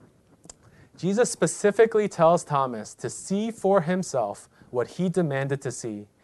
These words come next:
And we have to compare Thomas's words in verse twenty-five with Jesus' words in verse twenty-seven. "Put your finger here and see my hands, and put out your hand and place it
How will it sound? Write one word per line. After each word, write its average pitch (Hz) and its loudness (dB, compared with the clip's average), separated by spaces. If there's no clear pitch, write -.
And 147 -2
we 190 2
have 214 2
to 190 2
compare 170 2
Thomas's 160 -4
words 135 -2
in 120 -6
verse 135 -4
twenty-five 127 -2
with 139 -2
Jesus' 185 0
words 110 -8
in 117 -10
verse 123 -6
twenty-seven. 123 -4
"Put 185 0
your 208 6
finger 190 2
here 151 0
and 120 -6
see 160 -6
my 175 2
hands, 117 -6
and 107 -12
put 165 0
out 175 4
your 131 -6
hand 101 -12
and 110 -8
place 156 0
it 110 -4